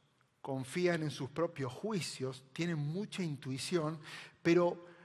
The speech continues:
lo usan para inspirar a otros a solucionar y aportar nuevas ideas. Por eso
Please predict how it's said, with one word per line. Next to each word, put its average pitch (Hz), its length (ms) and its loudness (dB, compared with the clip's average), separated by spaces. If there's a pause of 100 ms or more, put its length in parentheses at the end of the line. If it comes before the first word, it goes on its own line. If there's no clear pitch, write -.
(280)
lo 185 160 10
usan 254 440 2
para 170 260 4
inspirar 175 600 0
a 175 160 4
otros 196 600 0
a 147 140 0
solucionar 139 880 -2
y 165 80 0
aportar 139 560 0
nuevas 151 340 -2
ideas. 160 260 2
Por 165 160 -2
eso 196 260 -2